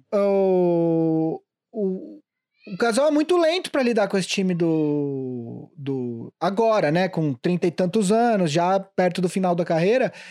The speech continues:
ele é muito lento pra li-, pra lidar com esse time do Celtics. Então, de fato, talvez ele, talvez eu, talvez ele esteja pensando nisso, quer dizer, coloca o Ibaka, que parece que a cada ano no Toronto ele fica mais novo, né?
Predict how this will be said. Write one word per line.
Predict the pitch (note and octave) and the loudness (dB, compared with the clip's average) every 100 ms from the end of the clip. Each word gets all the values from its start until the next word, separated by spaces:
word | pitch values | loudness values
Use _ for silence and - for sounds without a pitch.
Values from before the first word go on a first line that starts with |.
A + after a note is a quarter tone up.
| - - | -20 -4
ele | G#3+ | 0
é | C#4 | 2
muito | C4+ D4+ E4 | 2 2 2
lento | C#4 E4+ - | 2 0 0
pra | C4 | 0
li-, | A3 | 0
pra | F3+ G#3 | 0 0
lidar | G3 G3 | 2 0
com | F3+ F#3 | 0 -2
esse | |
time | - F3+ | -2 0
do | E3+ | 0
Celtics. | - D#3+ C3 C#3 - | 0 0 -2 -6 -8
Então, | E3 E3+ A3+ C#4+ D4 | -8 -2 -2 0 -2
de | A#3 | -2
fato, | G#3+ A3+ A3+ C4 D4+ D#4 _ _ _ _ _ - | -2 0 0 0 -6 -8 _ _ _ _ _ -4
talvez | F#3 F#3 A3 A3+ | 0 2 0 -2
ele, | A3+ _ _ - _ | -8 _ _ -20 _
talvez | - C#4 D#4+ | -2 0 2
eu, | F#4 G#4 | 2 0
talvez | D4 B3+ C#4 | 0 0 2
ele | F#4 | 2
esteja | - F#4 | 2 0
pensando | G4 F4+ G#4 G4+ | 0 -2 0 2
nisso, | G#4 - | 0 0
quer | A3+ | -2
dizer, | F#3 | 0
coloca | F3 F#3 G3+ B3 | 0 2 2 0
o | |
Ibaka, | D4+ B3+ D4 A3 | 0 0 0 -2
que | F#3 | -2
parece | F#3 G#3 A3 | 0 0 0
que | |
a | A#3 | -2
cada | - B3 | 0 2
ano | A#3+ A#3 | 2 2
no | A#3 | 0
Toronto | G#3+ A3 A3 A#3 | 0 2 2 0
ele | |
fica | A3 A#3+ | -2 2
mais | A#3+ A3+ | 2 4
novo, | A3+ C4 G#3 F#3 | 2 2 2 0
né? | F#3+ | -2